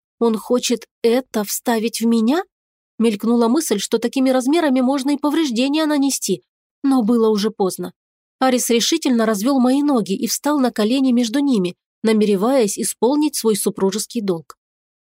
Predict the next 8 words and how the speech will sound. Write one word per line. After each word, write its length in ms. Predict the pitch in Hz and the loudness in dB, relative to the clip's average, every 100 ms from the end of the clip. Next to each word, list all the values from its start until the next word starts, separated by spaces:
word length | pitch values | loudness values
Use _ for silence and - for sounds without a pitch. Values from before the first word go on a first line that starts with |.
| _ | _
Говорить 480 | 226 240 240 285 - | -2 2 2 0 0
ему 280 | 240 247 269 | 0 2 2
о 60 | 233 | 0
своих 300 | - 233 208 | 0 0 -2
страхах 540 | - 311 311 220 196 | -2 -2 0 -2 0
было 260 | 196 262 254 | 2 2 2
попросту 500 | 330 - 311 - 349 | -2 -2 -4 -2 -4
стыдно. 500 | - 339 220 180 | 0 0 0 -4